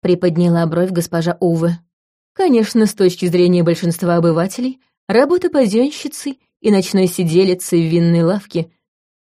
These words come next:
это дно человеческой жизни, однако «Я вовсе не об этом подумал.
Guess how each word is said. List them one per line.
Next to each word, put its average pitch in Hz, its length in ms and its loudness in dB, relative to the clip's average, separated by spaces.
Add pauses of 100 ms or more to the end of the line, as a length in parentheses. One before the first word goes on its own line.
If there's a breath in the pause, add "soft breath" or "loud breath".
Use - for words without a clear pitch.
(140)
это 302 260 -6
дно 233 320 2
человеческой 180 680 2
жизни, 175 460 0
однако 170 760 0 (520)
«Я 175 280 0
вовсе - 340 -4
не 180 120 4
об 160 160 0
этом 247 240 2
подумал. 170 520 2